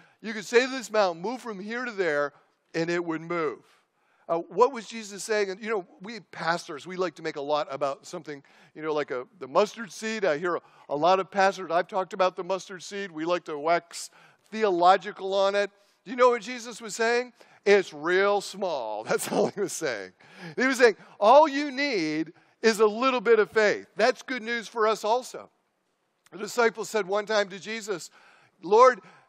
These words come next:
increase our faith." And he said again, "Mustard seed, all you need is a little bit."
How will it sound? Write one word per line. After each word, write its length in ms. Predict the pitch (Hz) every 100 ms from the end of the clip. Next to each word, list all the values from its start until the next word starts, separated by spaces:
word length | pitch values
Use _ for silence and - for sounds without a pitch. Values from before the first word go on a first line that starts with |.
| _ _ _ _ 185
increase 500 | 202 - 277 254 240
our 160 | 226
faith." 380 | - 240 220 90 _ _ _ _ _ _
And 120 | 175 208
he 80 |
said 260 | 190 254 233
again, 380 | 202 247 247 175 135
"Mustard 480 | 156 269 262 294 240
seed, 360 | 262 240 233 233 - _
all 220 | 185 226
you 140 | 262 277
need 420 | 294 294 208 196 _ -
is 160 | 190
a 60 | 190
little 280 | 214 220 214
bit." 320 | 214 202 95